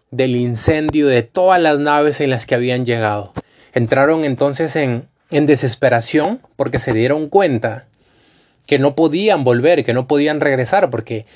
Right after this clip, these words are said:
todas las naves estaban siendo incendiadas. Empezaron a entrar en desesperación, pero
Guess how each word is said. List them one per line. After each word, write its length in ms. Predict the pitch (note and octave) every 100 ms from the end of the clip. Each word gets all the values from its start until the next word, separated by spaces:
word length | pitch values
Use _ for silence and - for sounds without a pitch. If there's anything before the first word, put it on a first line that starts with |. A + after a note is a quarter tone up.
| - _
todas 220 | - C#3
las 140 | D3 C#3
naves 260 | C#3+ D3+
estaban 340 | C#3 C#3+ C#3 C#3+
siendo 240 | D3+ D3
incendiadas. 800 | D3+ C3+ A#2+ C3 F3 C3+ G#2 - - - _ _ _ _ _ _ _ -
Empezaron 540 | - B2+ A#2+ C3 C#3+ D3
a 20 |
entrar 360 | C3 C#3 C#3+ C#3+
en 100 | C#3
desesperación, 800 | C3 A2+ A2 G#2 G#2 E3+ F#3 F#3+ _ _ _ -
pero 340 | A#3+ E3+ A#3